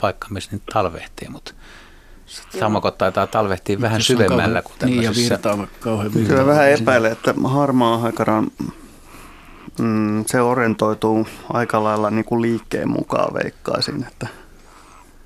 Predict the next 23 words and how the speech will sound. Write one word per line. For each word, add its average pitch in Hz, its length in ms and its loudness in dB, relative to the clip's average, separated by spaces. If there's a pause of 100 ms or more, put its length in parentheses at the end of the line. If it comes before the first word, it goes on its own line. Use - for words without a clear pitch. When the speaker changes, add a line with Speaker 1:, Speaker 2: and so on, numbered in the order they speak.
(260)
Speaker 1:
Et - 100 -14
iskee 85 420 -4
aina. - 140 -14 (160)
Speaker 4:
että - 240 -6 (1700)
Speaker 3:
Mm. 98 160 -2 (540)
Speaker 4:
ja 117 80 -2
se 123 100 2
ei 120 80 4
muutenkaan 120 580 2
Speaker 2:
Joo. 110 60 2
Speaker 4:
se, 110 260 2 (360)
jos 113 140 -6
sä 113 220 0
katsoo, 110 360 0
että 104 120 -2
miten 107 260 0
ne 107 120 -2 (100)
saalistaa, 110 760 0
niin 107 180 -2
ne 107 60 -2
harvoin 107 460 0
edes 107 240 -2
kävelee 110 640 -2